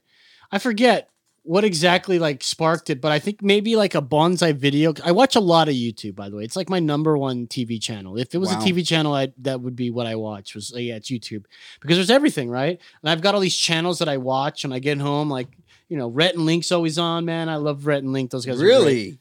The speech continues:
Speaker 1: Yeah, Rhett and Link are great. You don't like 'em? Because they're defected from Christianity, huh? That's why you hate them.
Speaker 2: Nah, bro, I, I didn't even know that about them.
Speaker 1: You didn't know that? There's, like, this whole, like, podcast where they talk about how,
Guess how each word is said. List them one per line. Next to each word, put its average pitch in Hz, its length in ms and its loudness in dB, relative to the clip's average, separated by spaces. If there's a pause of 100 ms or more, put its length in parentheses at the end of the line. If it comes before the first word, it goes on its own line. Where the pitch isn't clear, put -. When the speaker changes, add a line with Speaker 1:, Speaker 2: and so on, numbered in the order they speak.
Speaker 1:
Yeah, 349 300 -4
Rhett 220 160 -4
and 233 80 -14
Link 254 180 -8
are 247 60 -8
great. 233 340 -6 (560)
You 156 80 -10
don't 202 100 0
like 247 200 -4
'em? 320 180 -4 (640)
Because 160 280 4
they're 165 180 6
defected 165 480 0
from 143 140 -6
Christianity, 156 600 -4
huh? 135 220 -4
That's 127 120 -10
why 135 100 -6
you 123 120 -4
hate 123 200 -6
them. 123 80 -4
Speaker 2:
Nah, 165 280 -2
bro, 107 200 -10
I, 131 200 -2 (140)
I 143 120 2
didn't 185 160 0
even 139 180 2
know 233 160 4
that 131 120 -2
about 117 280 -4
them. 170 100 0
Speaker 1:
You 160 60 6
didn't 165 80 0
know 185 100 4
that? 208 160 4
There's, 214 160 4
like, 262 140 2
this 233 140 -2
whole, 214 160 6
like, 175 240 2
podcast 151 540 -2
where 131 80 -4
they 127 120 -4
talk 135 240 -6
about 131 260 -6
how, 120 140 -4